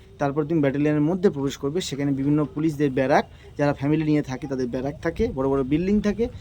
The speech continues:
কোয়ার্টার। সেই কোয়ার্টারের পরে একটু এগিয়ে গেলে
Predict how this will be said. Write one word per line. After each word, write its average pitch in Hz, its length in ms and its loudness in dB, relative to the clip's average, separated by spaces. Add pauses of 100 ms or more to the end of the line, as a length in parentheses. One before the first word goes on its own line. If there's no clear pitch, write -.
(240)
কোয়ার্টার। 170 320 8 (340)
সেই 151 160 -4
কোয়ার্টারের 151 460 2
পরে 151 260 0
একটু 185 300 0
এগিয়ে 156 300 4
গেলে 156 280 2